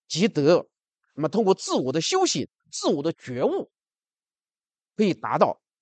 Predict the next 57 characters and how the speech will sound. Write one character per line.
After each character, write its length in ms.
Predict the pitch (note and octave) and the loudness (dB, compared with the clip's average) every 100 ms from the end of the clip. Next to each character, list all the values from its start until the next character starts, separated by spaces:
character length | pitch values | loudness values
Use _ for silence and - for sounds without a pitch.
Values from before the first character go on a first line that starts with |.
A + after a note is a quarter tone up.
| _ _ | _ _
超 320 | - G#3 G3 | 2 4 4
脱 340 | G3 F#3+ - _ _ _ | 0 -4 -6 _ _ _
生 280 | - F3+ E3+ | -6 -2 -2
死、 280 | - C3+ - _ _ _ _ _ _ _ | -4 -10 -14 _ _ _ _ _ _ _
脱 160 | - A#3+ | 6 6
离 100 | D#3+ | 6
苦 280 | D#3 - D#3+ | 0 -4 -4
海 160 | E3 | -4
的 80 | G2 | -6
目 120 | - | -8
的。 120 | A2 _ _ _ - | -8 _ _ _ -12
那 100 | E3 | -10
么 80 | |
实 200 | D3 - | -10 -12
际 120 | F#3 A3 | -12 -12
上 120 | C#3 | -14
是 140 | D3 | -16
主 220 | C3 A2+ | -20 -20
张 240 | G#2+ D3+ - _ | -16 -18 -18 _
用 220 | D#3 C#3 | -8 -8
人 160 | A#2 F3+ | -6 -8
的 80 | |
方 240 | - F3 E3+ | -6 -8 -8
法 180 | - G2+ | -12 -16
来 320 | F#2 G2+ A#2+ _ _ _ - | -20 -20 -20 _ _ _ -16
自 120 | - - | -14 -14
救。 180 | - - _ _ _ _ _ _ _ _ _ _ _ _ | -14 -14 _ _ _ _ _ _ _ _ _ _ _ _
那 80 | D3 | 0
么 160 | D3+ - _ - | 0 0 _ 2
在 140 | F#3 | 2
世 200 | - C4 | 4 4
人 140 | F#3 | 6
当 160 | F#3+ F#3 | 6 6
中 180 | F#3+ G3 - _ _ - | 6 4 -2 _ _ 4
也 220 | E3+ G#3+ | 8 8
有 200 | F#3 - - | 8 2 -10
一 100 | D#3+ | -14
个 80 | D#3+ | -14
普-， 200 | - - | -18 -12
一 20 | |
种 160 | C3+ C3+ | -8 -8
普 160 | - D3 | -8 0
遍 120 | A#3+ | 2
的 100 | F3 | 2
说 140 | G#3 | 0
法， 160 | D3+ B2 | 0 -2
说 180 | D#3 D#3 | -2 -6
神 400 | - F#3 E3 C#4 | -6 -4 -2 -4
只 160 | - C3 | -10 -12
会 160 | E3+ G3+ | -10 -10
救 280 | - C4 | -8 -8
那 120 | F3 D#3 | -6 -10
些 180 | - E3 | -12 -16
自 300 | - B3 D#3+ | -12 -12 -12
救 280 | - C4+ | -10 -10
的 80 | C#3 | -10
人。 120 | - | -14